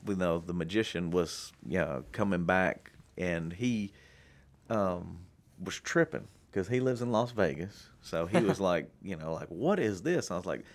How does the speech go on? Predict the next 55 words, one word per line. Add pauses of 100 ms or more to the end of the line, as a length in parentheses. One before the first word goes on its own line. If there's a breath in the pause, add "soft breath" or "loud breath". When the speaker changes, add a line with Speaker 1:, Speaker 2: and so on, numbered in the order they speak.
(380 loud breath)
Speaker 1:
"Hey,
man,
just
make
a
box
for
your
wife."
And
he
had
his
manager
with
him,
his
guy,
and
I
was
like,
you
know, (120)
"Y'all
make
a
box
for
your
wife
and (520 loud breath)
take
it
back."
And
they're
like, (420)
"Man,
this
is
a
really
unique
concept."
And
he
lived
in
Nashville
for
a
while,
and
I,